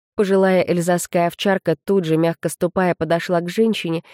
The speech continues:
и заняла возле неё оборонительную позицию. Охраняла.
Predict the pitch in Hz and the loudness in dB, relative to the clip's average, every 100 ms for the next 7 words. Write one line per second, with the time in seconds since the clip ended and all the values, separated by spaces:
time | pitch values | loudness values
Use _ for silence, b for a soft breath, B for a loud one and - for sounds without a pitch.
0 | B 226 220 226 233 196 170 165 170 185 | B 0 2 4 2 0 0 0 2 2
1 | 175 160 165 165 - 165 165 160 180 180 | 2 2 2 0 0 0 0 0 -2 -2
2 | 151 - 151 156 _ _ - 202 - 190 | -6 -10 -12 -12 _ _ -6 -4 0 0
3 | 196 180 151 | 2 0 -2